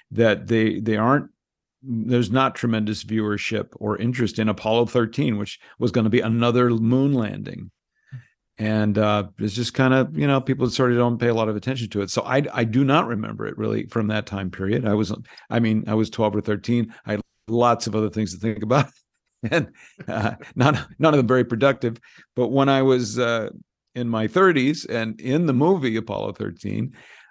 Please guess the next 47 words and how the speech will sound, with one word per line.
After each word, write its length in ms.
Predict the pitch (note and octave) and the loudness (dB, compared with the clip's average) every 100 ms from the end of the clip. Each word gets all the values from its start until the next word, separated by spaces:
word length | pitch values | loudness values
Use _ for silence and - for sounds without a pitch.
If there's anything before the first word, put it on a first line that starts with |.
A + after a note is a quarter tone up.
| _ - | _ -2
I 260 | A2+ A#2 | 2 2
was 560 | A2 G#2 C#2+ E2 A#2 A2 | 2 -2 -8 -2 0 0
able 140 | A2 | 0
to 120 | A2 G#2+ | -2 -2
study 420 | - - A2 A2 | -2 0 2 2
up 160 | G2+ G#2 | -2 -4
on 120 | G2+ | -6
it 60 | |
a 40 | G2+ | -4
lot. 160 | G#2+ | -2
And 40 | G#2+ | -2
I 40 | |
was 140 | A2 - | -6 -6
fascinated 720 | - C3 B2+ - A2+ G2+ F#2+ | 0 2 2 2 -2 -4 -4
by 120 | G2+ | -4
the 100 | G#2 | -4
science 520 | G#2 G#2+ G#2+ G#2 - G#2 | -6 -4 -4 -4 -8 -8
of 120 | G2 | -6
it 100 | G2 | -8
and 80 | G2 | -2
fascinated, 640 | A2 G#2 - G2+ G2 F#2 - _ _ _ - | 0 0 -2 -4 -4 -8 -20 _ _ _ -4
just 200 | A2+ A#2+ | -2 0
as 200 | G2+ F2+ | 0 2
Ron 420 | G#2 G2+ G#2+ G#2+ | 0 0 -2 -2
and 220 | G#2 G2+ F#2+ | -4 -6 -4
Tom 200 | G2+ F2+ | -4 -2
Hanks 440 | G#2 G#2+ - - | -2 -2 -6 -8
were, 260 | A#2+ F#2+ - _ _ - | -6 -6 -10 _ _ -4
by, 180 | G2 G2 | 0 0
you 340 | F#2 G2+ G#2+ | -2 -4 -2
know, 80 | G#2 | -2
just 260 | C3+ C3 | -2 -4
what 300 | A#2+ A#2 - | 0 2 2
was 240 | G#2+ A#2 F#2 | 2 2 0
achieved 540 | F#2 - B2 G#2 F#2 | -6 -2 0 0 -4
and, 200 | F#2+ F#2+ | -8 -8
and 280 | F#2+ F#2+ G2+ G#2 | -8 -6 -8 -10
w-, 360 | - G#2+ G#2+ - | -10 -6 -6 -6
what 380 | - - A#2 B2 | -10 0 0 2
was 100 | F#2+ | 0
done 180 | A#2+ G#2+ | 2 2
by 140 | G#2 | 2
whom, 360 | F2+ F#3 C3 F#2 | 2 4 4 2
'cause 160 | A2 | -2
they 60 | A2+ | 0
were 120 | B2 | 4
all, 260 | D3+ C3+ | 4 4